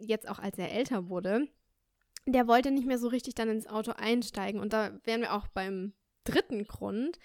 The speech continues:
dass, ähm, Einsteigen ins Auto oder dass der Hund vielleicht einfach Schmerzen hat beim Springen und deshalb nicht gerne mitfahren möchte. Also viele Hunde springen ja auch erst gar nicht ins Auto rein. Ähm, und damit sich der Hund dem Auto nähert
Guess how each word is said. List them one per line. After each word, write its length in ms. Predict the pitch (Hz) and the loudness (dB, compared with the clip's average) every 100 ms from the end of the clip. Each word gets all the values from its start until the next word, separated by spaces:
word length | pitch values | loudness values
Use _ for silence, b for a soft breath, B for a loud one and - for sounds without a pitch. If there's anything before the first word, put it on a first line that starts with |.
| B B B | B B B
dass, 340 | 240 240 - - | -2 -2 -4 -8
ähm, 640 | 233 220 220 220 214 214 - _ | -4 -2 0 0 0 -2 -6 _
Einsteigen 520 | 220 254 240 233 220 214 | 0 0 0 -2 0 0
ins 240 | 202 - 208 | -4 -6 -4
Auto 680 | 202 294 - 226 233 247 - | 2 2 2 2 2 2 0
oder 100 | 214 | -2
dass 160 | 214 | -2
der 120 | 214 220 | -2 -4
Hund 120 | 226 | -4
vielleicht 340 | 220 214 220 | -4 -4 -6
einfach 440 | 202 220 214 208 - _ - | -8 -6 -4 -4 -6 _ -14
Schmerzen 640 | - 240 262 277 214 196 | -4 0 0 0 -6 -8
hat 220 | 202 - | -10 -8
beim 180 | - 202 | -4 -4
Springen 460 | - - - 196 185 | -4 -4 -4 -4 -6
und 160 | 196 | -2
deshalb 300 | 220 - 220 | -2 -2 -6
nicht 140 | 202 - | -8 -6
gerne 200 | 202 202 | -4 2
mitfahren 640 | 240 - 233 190 190 190 | 2 0 -6 -8 -6 -4
möchte. 460 | 208 214 202 - 190 | 2 4 2 -2 -8
Also 240 | - 214 214 B B B B | -8 -10 -10 B B B B
viele 240 | 269 269 | 2 4
Hunde 200 | 269 254 | 4 2
springen 300 | 247 - 226 | 0 0 2
ja 140 | 220 202 | 2 0
auch 60 | |
erst 180 | 220 208 | -2 -2
gar 180 | 202 214 | 0 2
nicht 140 | 220 | 0
ins 180 | 214 - | -4 -4
Auto 560 | 190 202 - 190 185 220 - _ _ _ _ - | -2 -2 0 2 0 -2 -12 _ _ _ _ -6
rein. 460 | 190 180 175 196 302 466 B B B B B - | -4 -2 0 2 2 0 B B B B B -2
Ähm, 640 | 233 226 226 226 226 233 - _ | 2 4 4 4 2 0 -4 _
und 400 | 220 220 - - | 2 2 2 2
damit 240 | 220 226 | 2 2
sich 120 | 226 | 0
der 200 | - 214 | 0 0
Hund 180 | 208 240 | 2 2
dem 140 | 226 208 | 0 -2
Auto 300 | 196 220 220 | -4 -2 -2
nähert 520 | 202 208 247 302 | 0 0 0 -2